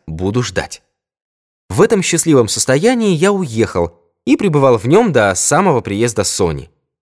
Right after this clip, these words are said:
Мы переписывались, правда, не слишком регулярно. Она писала о театре, о войне со старухами. Всем попадала, и всё же письма были лёгкие, смешные, беззлобные.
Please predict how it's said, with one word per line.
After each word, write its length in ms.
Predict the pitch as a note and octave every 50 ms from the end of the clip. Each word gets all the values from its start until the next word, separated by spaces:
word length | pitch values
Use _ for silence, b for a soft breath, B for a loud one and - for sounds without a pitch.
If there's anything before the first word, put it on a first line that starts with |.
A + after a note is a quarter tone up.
| _ _ -
Мы 140 | - A#2 A2+
переписывались, 640 | - A2+ G#2+ G#2+ - G3+ A#3+ - E3+ B2+ G2+ - -
правда, 280 | - C3+ C#3 C3+ C3 C3+
не 100 | C#3+ D3+
слишком 360 | - D3 D3 - - C#3 B2
регулярно. 640 | B2 C#3 C#3 D#3+ D#3+ C3+ G2 D#2+ D#2+ D2+ C#2 C2 _ _ _ _ _ _ _ _ _ _ _ _ -
Она 160 | G3+ C4+ -
писала 340 | C4+ A#3+ - A3+ G3+ F3 D3
о 40 |
театре, 500 | C#3+ - C3 C#3+ F3+ A3 A3 - D3+ B2
о 40 | G#2+
войне 360 | G#2+ G#2+ A2 B2+ D3 D#3+ D3 - _ _ _
со 140 | - - D3
старухами. 840 | - - - B2+ A#2+ G2 B2 C3+ G3+ F#3+ - D#3+ C3+ A#2+ A2 G2+ - _ _ _ _ _ _ _ _ _ _ _
Всем 360 | - - - - A3 F#3+ B2+
попадала, 600 | - G#2+ E2+ G#2 G2 F#2 F#2+ F2 D#2+ D2+ D2 C2+
и 280 | B1+ C2 C#2+ F2+ A#2 C#3
всё 180 | C#3+ - B3 C4
же 120 | G#3+ A3
письма 400 | G#3 - A#3 B3 A#3+ - F#3 D#3+
были 300 | D3 D3 F3+ F3 E3+ D#3+
лёгкие, 560 | D#3 D3+ D#3 D3 A#2+ G2 E2 - _ - E2+ -
смешные, 680 | - A2 A2+ A#2+ - - A2+ G2+ F#2 D#2+ C#2+ B1+ C2
беззлобные. 1000 | C#2 D#2 G#2 A#2 A2+ G2+ G#2 A2+ B2 A#2+ A#2 G2 E2 - D2+ C2+ C2 C2 -